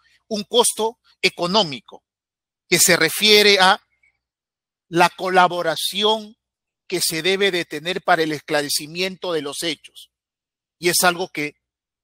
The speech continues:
no tiene una cuantificación económica, pero sí para las instituciones que se habrían visto afectadas, no solo al Ministerio Público, sino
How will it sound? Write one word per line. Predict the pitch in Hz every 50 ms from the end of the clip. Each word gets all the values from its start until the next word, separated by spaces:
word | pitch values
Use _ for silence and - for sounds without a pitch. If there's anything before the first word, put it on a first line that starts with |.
| _ _
no | 156 170 170
tiene | - - 190 185 175 175 180 180 - _
una | 175 160 175 185
cuantificación | - - 165 151 139 - 143 - 151 - - 135 - - 170 170 165
económica, | 160 - - 139 151 170 175 175 160 - - 160 - - - -
pero | - 208 190 196 196 190
sí | - - 269 285 294 285 - _ _ _ _ _ _ _ _
para | - 151 156 151 151
las | 156 147 143 - 170
instituciones | 165 - - 156 - - 165 - - - 185 190 196 185 175 175 175 - - - _ _ _ _ _ _ _
que | - 175 156
se | - 175
habrían | 160 160 185 214 208 190 185 165
visto | 220 208 - - 202 - -
afectadas, | 202 - - - 180 - - 269 277 196 131 110 107 - - _ _ _ _ _ _
no | 190 196
solo | - - 208 202 208
al | 196
Ministerio | 185 180 170 160 151 - - 196 202 190
Público, | 165 - 214 214 208 214 - - 190
sino | - - 156 165 180 190 196 208